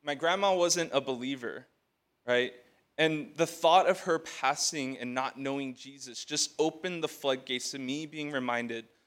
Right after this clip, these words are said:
that my mom, my sister, my dad, all of them, extended cousins, aunts, relatives,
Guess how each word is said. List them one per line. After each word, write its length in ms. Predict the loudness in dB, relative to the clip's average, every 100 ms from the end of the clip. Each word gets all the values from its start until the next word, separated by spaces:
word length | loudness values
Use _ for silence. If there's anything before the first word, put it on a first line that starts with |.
| _ _ 0
that 100 | 2
my 100 | 2
mom, 540 | 2 2 4 2 -2 -14 _ _ _
my 60 | -4
sister, 800 | 0 0 2 0 2 0 0 -4 _ _
my 120 | -2
dad, 520 | 0 2 4 4 2 4
all 340 | 10 12 12 8
of 160 | 6
them, 320 | 2 0 -2 -8
extended 640 | -14 -6 -2 0 2 0 -2
cousins, 580 | 0 2 0 -4 -4 -4
aunts, 560 | 2 2 2 0 0 -4 -2
relatives, 760 | 2 2 2 0 -2 0 -2 -12